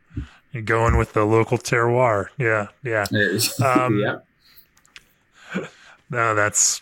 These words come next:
Speaker 1: yeah, uh, it's the reality. Um, the,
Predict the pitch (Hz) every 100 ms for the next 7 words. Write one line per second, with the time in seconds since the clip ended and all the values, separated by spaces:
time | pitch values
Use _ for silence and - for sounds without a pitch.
0 | - 113 117 92 - - 139 113 110 107
1 | 127 113 - - 107 107 110 110 98 92
2 | - _ 135 127 120 113 107 107 139 _
3 | 143 131 131